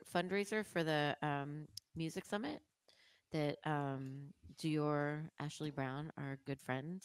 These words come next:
is part of. Um, it's their fundraiser. They're doing it on, um, March third. That's this Thursday. So if you're, I think there's still tickets available. So if you're still,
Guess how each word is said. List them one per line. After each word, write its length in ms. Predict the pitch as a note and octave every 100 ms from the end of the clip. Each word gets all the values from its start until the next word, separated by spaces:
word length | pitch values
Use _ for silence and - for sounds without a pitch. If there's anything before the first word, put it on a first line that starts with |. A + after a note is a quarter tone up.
| -
is 340 | C3 C#3+ C#3+ -
part 220 | - C#3+
of. 220 | D3 E3+ - _ - - - _
Um, 300 | E3 D#3 D3+ D3
it's 200 | D#3+ -
their 100 | D#3+
fundraiser. 840 | C#3 G3 G3 G3+ F#3 F#3+ F#3 F#3 F3+
They're 100 | D#3+
doing 220 | E3 D#3
it 220 | D3+ D3 -
on, 400 | D3 C#3+ C#3 C#3+ - -
um, 560 | C#3+ C3 B2+ C3+ D3 D3 -
March 340 | C#3 B2+ - -
third. 420 | E3 D#3 D#3 D#3 D#3 -
That's 240 | B2+ - -
this 220 | B2+ - -
Thursday. 840 | C#3+ C3+ C3+ C3 - - - D#3 D3 _ _ - - - _ _ _
So 440 | - E3+ E3 E3 D#3+
if 200 | E3 D#3+ F3
you're, 260 | F3 E3 -
I 80 |
think 300 | E3 - B3
there's 160 | - E3+
still 140 | -
tickets 340 | D3+ D3+ D3 -
available. 380 | C3+ C3+ C3 C3+
So 160 | -
if 100 | C#3+
you're 80 | D#3+
still, 320 | - F#3+ G3